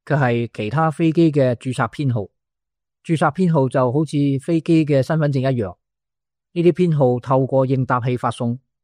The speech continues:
用嚟顯示飛機嘅位置、方向同速度。分析師認為，雖然每架飛機嘅地址都係獨一無二嘅，但呢啲編碼係可以公開查到嘅，所以重新編碼應答器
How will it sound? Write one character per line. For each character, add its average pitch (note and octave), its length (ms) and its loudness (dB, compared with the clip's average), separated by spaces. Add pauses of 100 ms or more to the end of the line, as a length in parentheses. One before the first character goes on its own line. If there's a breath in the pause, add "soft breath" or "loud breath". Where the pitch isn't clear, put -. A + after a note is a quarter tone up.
(260)
用 C3 160 0
嚟 A2 120 0
顯 C3+ 160 0
示 C3+ 160 -2
飛 E3 200 0
機 E3 120 2
嘅 D3 80 2
位 A#2+ 240 -2
置、 B2+ 400 -4
方 D3+ 300 -2
向 A#2+ 240 -2
同 F#2+ 260 -8
速 - 120 -8
度。 G2 320 -6 (760)
分 F#3 160 -2
析 E3+ 80 2
師 E3 140 -4
認 D3 180 0
為， F2 160 -8 (640)
雖 F#3+ 160 2
然 C3 80 4
每 A#2 160 2
架 C#3+ 160 2
飛 E3+ 180 0
機 E3 220 2
嘅 C#3 160 2
地 A#2+ 240 -2
址 B2 200 -6
都 D#3 120 -2
係 A#2+ 180 0
獨 A#2 160 -8
一 D3+ 60 0
無 A#2 200 -2
二 F2+ 280 -12
嘅， - 20 -20 (480)
但 B2+ 200 0
呢 F3 80 0
啲 E3+ 100 2
編 F3 240 0
碼 A#2+ 260 2
係 A#2 280 -4
可 D3 160 -2
以 C#3+ 100 2
公 D#3+ 200 -4
開 D3+ 200 0
查 D#2 220 -8
到 - 120 -14
嘅， A2 220 -10 (720)
所 E3+ 180 0
以 D#3 120 4
重 A2+ 240 -2
新 E3 260 0
編 E3 220 2
碼 B2+ 340 2
應 B2+ 160 0
答 A#2 180 -2
器 A#2 320 -2